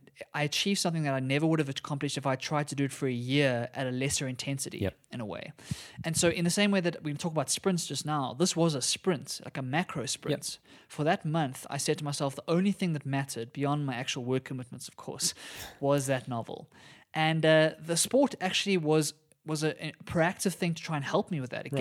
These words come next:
Speaker 1: gave me energy. Going to play hockey or going to play cricket gave me
Speaker 2: Right.
Speaker 1: energy to write in the evenings. So a lot of people saw it and they were like, "That's crazy. Why wouldn't you stop doing the physical
Speaker 2: <laughs>
Speaker 1: exercise?" And the whole point is that that gets the blood flowing.
Speaker 2: Yeah.
Speaker 1: After sitting in a desk for eleven hours a day, to go home and then sit in another desk and try and write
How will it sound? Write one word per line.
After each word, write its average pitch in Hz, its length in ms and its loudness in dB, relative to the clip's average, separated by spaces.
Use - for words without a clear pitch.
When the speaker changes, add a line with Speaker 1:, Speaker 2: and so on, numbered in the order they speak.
Speaker 1:
gave 190 120 4
me 175 160 0
energy. 156 460 -4
Going 160 160 0
to 180 60 -4
play 175 100 -2
hockey 170 280 0
or 135 40 4
going 135 220 -2
to 147 160 -2
play 143 120 -6
cricket 139 340 -6
gave 151 260 2
me 156 100 0
Speaker 2:
Right. 98 80 -2
Speaker 1:
energy 147 300 -2
to 131 140 -8
write 123 360 -4
in 123 60 -6
the 123 160 -8
evenings. 117 460 -12
So 165 180 4
a - 20 8
lot 185 100 10
of 208 60 6
people 202 200 4
saw 185 300 4
it 180 60 2
and 151 80 -4
they 143 60 0
were 143 60 0
like, 139 160 0
"That's 160 180 -4
crazy. 165 340 0
Why 127 160 0
wouldn't 151 280 -2
you 143 100 -4
stop - 320 -4
doing 104 180 0
the 123 80 0
physical 123 260 0
Speaker 2:
<laughs> 143 80 -4
Speaker 1:
exercise?" - 640 -4
And 147 100 -4
the 151 40 0
whole 202 120 6
point 220 320 4
is 147 100 -4
that 127 200 0
that 175 220 0
gets 226 180 -2
the 156 80 2
blood 143 300 2
flowing. 147 460 -2
Speaker 2:
Yeah. - 100 -6
Speaker 1:
After 160 160 -4
sitting 214 280 4
in 196 80 4
a 156 60 2
desk 143 400 0
for - 300 -8
eleven 139 320 -2
hours 135 200 0
a 120 60 -6
day, 123 260 -2
to 120 120 -12
go 135 180 2
home 156 240 6
and 135 80 0
then 143 140 0
sit 151 180 0
in 127 60 -4
another 131 300 0
desk 127 340 -2
and 127 100 -10
try 131 200 -2
and 120 100 -4
write 123 460 -2